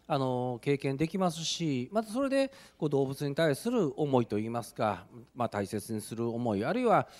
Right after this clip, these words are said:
まあ、共存であったりとか、様々な学びの場にもなると思うんですね。まあ、そうしたところから、やはり動物園、あの、しっかりと、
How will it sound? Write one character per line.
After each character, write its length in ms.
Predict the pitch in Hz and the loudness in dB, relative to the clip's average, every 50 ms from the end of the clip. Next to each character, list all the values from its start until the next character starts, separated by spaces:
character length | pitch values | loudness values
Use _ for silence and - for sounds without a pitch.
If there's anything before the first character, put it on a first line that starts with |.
| - - _ | -20 -18 _
ま 60 | - | -14
あ、 20 | - | -2
共 260 | - 147 131 123 120 | 2 4 6 6 6
存 260 | 110 123 117 117 113 | 4 4 0 0 0
で 120 | 113 117 101 | 2 2 2
あ 40 | |
っ 100 | 95 - | 0 2
た 120 | - 151 156 | 0 0 0
り 80 | 143 | 0
と 120 | - 110 95 | 0 -2 0
か、 200 | - 117 104 104 | 4 4 4 4
様 260 | - 170 185 240 262 | 2 2 2 4 4
々 180 | 262 247 214 165 | 4 4 4 4
な 140 | 131 123 | 4 4
学 240 | 139 165 190 214 208 | 4 6 6 6 4
び 80 | 214 214 | 4 2
の 80 | 202 | 2
場 140 | 165 151 143 | 4 2 2
に 60 | 165 | 2
も 100 | 156 131 | 0 -2
な 100 | 107 101 | -2 -2
る 60 | 104 107 | -2 -2
と 100 | - 98 | -4 -6
思 140 | 98 95 | -6 -6
う 40 | 92 | -8
ん 40 | 85 | -8
で 80 | 76 73 | -10 -12
す 100 | - - | -12 -8
ね。 240 | 139 147 156 165 - - - - - - | -6 -6 -6 -6 -8 -14 -20 -20 -12 -8
ま 60 | - 160 | -6 -2
あ、 20 | |
そ 100 | - 262 | 0 -2
う 60 | 254 | 0
し 40 | - | 2
た 80 | 254 208 | 0 0
と 80 | 233 226 | 0 0
こ 100 | 254 254 | 0 0
ろ 80 | 247 | 2
か 100 | 254 254 | 4 4
ら、 220 | 254 262 262 247 202 | 6 6 6 6 4
や 100 | 175 196 | 4 4
は 60 | 214 | 4
り 100 | 196 156 | 4 4
動 140 | 156 156 156 | 4 2 0
物 220 | 156 156 - 208 | 0 0 4 4
園、 260 | 196 165 135 113 120 - | 4 6 4 2 -2 -2
あ 80 | 135 135 | -2 0
の、 260 | 139 135 131 131 131 | 0 2 2 0 0
し 140 | - - - | -2 -4 -4
っ 20 | - | 0
か 140 | - 180 160 | 2 2 2
り 40 | |
と、 300 | 143 147 131 123 127 135 | 4 4 4 4 2 0